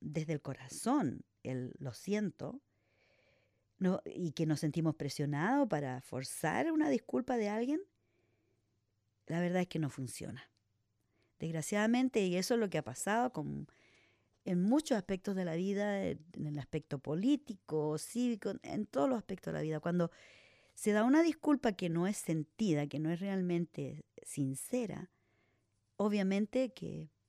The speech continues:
no vale de mucho, porque eso significa que va a haber otra vez y va a haber otra vez. Entonces, cada vez nos disculpamos, pedimos perdón,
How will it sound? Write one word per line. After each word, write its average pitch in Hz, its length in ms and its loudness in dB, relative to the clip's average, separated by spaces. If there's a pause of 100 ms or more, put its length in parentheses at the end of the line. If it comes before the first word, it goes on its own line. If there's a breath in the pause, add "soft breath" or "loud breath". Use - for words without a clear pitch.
(720)
no 240 320 4
vale 214 220 4
de 143 120 4
mucho, - 380 -6 (560 soft breath)
porque 180 480 0
eso 240 400 0
significa 208 800 0 (520)
que 175 140 0
va 156 80 2
a 156 40 2
haber 175 360 2
otra 226 280 2
vez 165 420 -4 (100)
y 165 80 -4
va 151 80 0
a 147 40 -2
haber 147 240 -4
otra 208 280 2
vez. 127 280 0
Entonces, 156 400 -6
cada 190 200 2
vez 220 160 4
nos 214 140 2
disculpamos, 269 840 2 (400 soft breath)
pedimos 156 320 2
perdón, 277 640 2